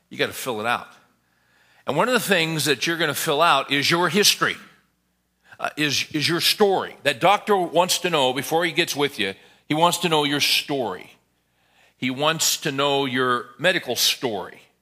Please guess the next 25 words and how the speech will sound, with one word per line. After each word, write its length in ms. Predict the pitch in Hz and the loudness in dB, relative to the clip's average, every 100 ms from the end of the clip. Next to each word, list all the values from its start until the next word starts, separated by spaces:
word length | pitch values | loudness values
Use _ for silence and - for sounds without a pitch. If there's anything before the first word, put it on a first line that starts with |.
| _ _ _ _ _ _ _ | _ _ _ _ _ _ _
He 100 | 143 | -4
wants 320 | 143 143 - | -2 0 -2
to 140 | - | -2
know, 600 | 131 143 147 147 151 143 - | 0 2 4 4 2 -2 -2
um, 500 | 113 117 113 113 113 - _ _ _ _ _ - - | 0 2 2 0 -6 -18 _ _ _ _ _ -20 -6
if 200 | - 139 | -2 -2
you 200 | 143 156 | -2 -2
have 320 | 147 147 123 117 | 2 2 2 2
this, 760 | 196 - - - - - - _ _ _ _ _ _ _ - | 2 4 4 6 6 2 -6 _ _ _ _ _ _ _ -6
or 160 | 127 | -4
this, 760 | 117 175 156 - - - - - _ _ _ _ _ - | 0 0 0 0 0 2 0 -6 _ _ _ _ _ -6
or 120 | 127 | -6
this, 800 | 117 165 123 - - - - - _ _ _ _ | 0 2 2 0 0 0 -4 -10 _ _ _ _
or 140 | 143 | -2
this. 400 | 127 151 110 - - | 2 0 0 -4 -2
And 100 | 170 | 0
they 100 | 180 | 2
got 140 | 165 | 2
about 220 | 151 139 | 2 0
forty 340 | - 165 160 147 | -2 0 0 0
or 80 | |
fifty 360 | 135 156 - 131 | 0 -2 -2 -4
or 80 | 120 | -2
sixty 380 | - 147 - 120 | -2 -2 -4 -2
things, 440 | 185 180 175 143 | 2 2 2 -6